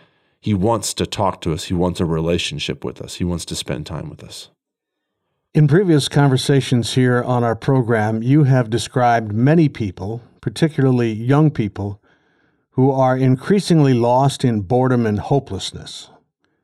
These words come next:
Speaker 2: I think you described that one time as an epidemic.
Speaker 1: Yeah, it is.
Speaker 2: For a Christian experiencing this discouragement, do you think that that typically leads to more prayer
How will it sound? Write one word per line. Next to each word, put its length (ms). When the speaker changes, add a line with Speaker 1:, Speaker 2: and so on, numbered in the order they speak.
Speaker 2:
I 60
think 180
you 120
described 460
that 140
one 200
time 260
as 120
an 200
epidemic. 720
Speaker 1:
Yeah, 260
it 120
is. 340
Speaker 2:
For 200
a 60
Christian 440
experiencing 800
this 180
discouragement, 680
do 80
you 140
think 340
that 220
that 440
typically 420
leads 360
to 140
more 320
prayer 560